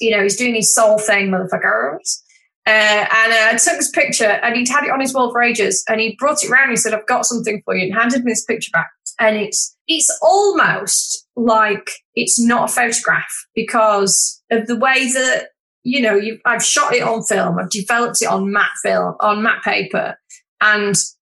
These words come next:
you know, the grain is massive and it loses that photography element almost and becomes almost a painting, which sounds like I'm totally up my own arse. But it,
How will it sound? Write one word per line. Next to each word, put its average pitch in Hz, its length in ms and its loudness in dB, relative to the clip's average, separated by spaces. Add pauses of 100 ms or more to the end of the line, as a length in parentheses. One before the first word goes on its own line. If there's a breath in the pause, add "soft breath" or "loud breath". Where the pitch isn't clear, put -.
you 233 200 0
know, 190 140 2
the 190 140 -2
grain 233 340 2
is 220 180 -2
massive 196 600 0 (440)
and 214 380 0
it 247 160 0
loses 262 840 2
that 208 360 2 (680)
photography 247 680 -2
element 185 360 0
almost 190 580 0
and 202 140 -2
becomes 208 580 -2
almost 214 380 0
a 190 80 -12
painting, 190 520 -4 (540)
which 226 180 0
sounds 269 320 2
like 160 360 -2
I'm 185 240 -2
totally 208 360 -2
up 147 80 -8
my 160 180 -2
own 160 100 -2
arse. - 440 -4 (460 loud breath)
But 240 280 2
it, 262 280 -6